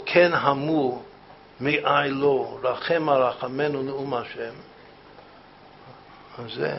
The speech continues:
מוחין של עולם העשייה, של, של הקדושה. אם, כמו שאמרנו, הפירוש על מלבים, שאפילו שם זה עדיין נשאר שאלה, הוא, הוא לא, האבא לא מסוגל להתהפך.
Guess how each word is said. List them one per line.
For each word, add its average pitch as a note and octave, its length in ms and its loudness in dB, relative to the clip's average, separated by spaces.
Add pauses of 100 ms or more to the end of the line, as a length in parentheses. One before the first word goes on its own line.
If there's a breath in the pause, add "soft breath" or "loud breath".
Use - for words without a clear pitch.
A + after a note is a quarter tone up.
(280)
מוחין A#2+ 560 -10 (140)
של - 60 -12
עולם G#2+ 340 -8
העשייה, - 440 -10
של, - 140 -10 (760)
של A2 120 -10 (140)
הקדושה. A2+ 640 -8 (580 loud breath)
אם, A3+ 380 2
כמו C3+ 280 0 (220)
שאמרנו, C3 480 0
הפירוש C3+ 340 -4
על B2+ 140 -2
מלבים, D3 420 -4
שאפילו C3 380 -2
שם G3 300 -4 (100)
זה - 80 -2
עדיין B2 260 -4
נשאר - 340 -6
שאלה, - 500 -8 (1800 loud breath)
הוא, A#2+ 240 -4 (340)
הוא B2+ 200 -10
לא, D3 140 -4
האבא B2+ 520 2
לא C3 180 2
מסוגל B2 720 2 (380)
להתהפך. C3 1000 -4